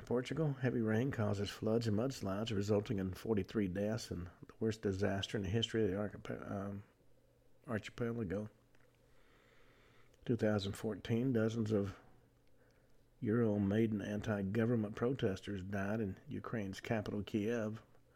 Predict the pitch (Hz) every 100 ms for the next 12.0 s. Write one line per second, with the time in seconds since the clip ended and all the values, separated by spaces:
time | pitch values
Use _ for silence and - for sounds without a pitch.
0 | - - - _ 151 185 123 139 151 143
1 | - 160 208 - 107 - - - - -
2 | _ _ - - - - - - _ _
3 | 87 95 - 98 110 120 135 117 98 -
4 | - - _ - - - - - - -
5 | - - 117 110 135 - 120 139 135 135
6 | - 139 131 - 123 131 147 127 - 135
7 | 120 - 135 139 113 139 139 110 - -
8 | - - - _ 160 - - _ 120 113
9 | 120 127 113 107 117 104 95 - 123 120
10 | 120 117 113 113 117 101 95 123 123 135
11 | - 113 110 117 139 151 131 147 117